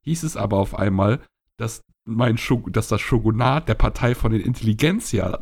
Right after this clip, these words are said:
beitreten wollen, weil die ganz genau wissen, außer wir wollen denen beitreten, haben wir keine Chance, wieder zurück ins Government zu kommen.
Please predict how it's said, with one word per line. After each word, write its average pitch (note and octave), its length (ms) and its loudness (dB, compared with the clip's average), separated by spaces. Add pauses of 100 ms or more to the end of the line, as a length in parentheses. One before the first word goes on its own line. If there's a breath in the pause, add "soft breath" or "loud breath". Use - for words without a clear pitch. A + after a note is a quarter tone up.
(100)
beitreten F2+ 760 0
wollen, F#2+ 200 2
weil G#2 100 2
die G2+ 80 -4
ganz A2+ 220 -2
genau G2 300 -4
wissen, C#3 340 0 (300 loud breath)
außer C3 340 -2
wir A2 120 -2
wollen A2 220 4
denen A2 220 2
beitreten, B2+ 420 0
haben G#2+ 100 0
wir G2+ 80 -2
keine E3 280 0
Chance, - 300 -2
wieder A#2+ 120 2
zurück B2+ 220 -2
ins A2 160 -4
Government G2+ 420 0
zu E2+ 120 -8
kommen. G2+ 300 -4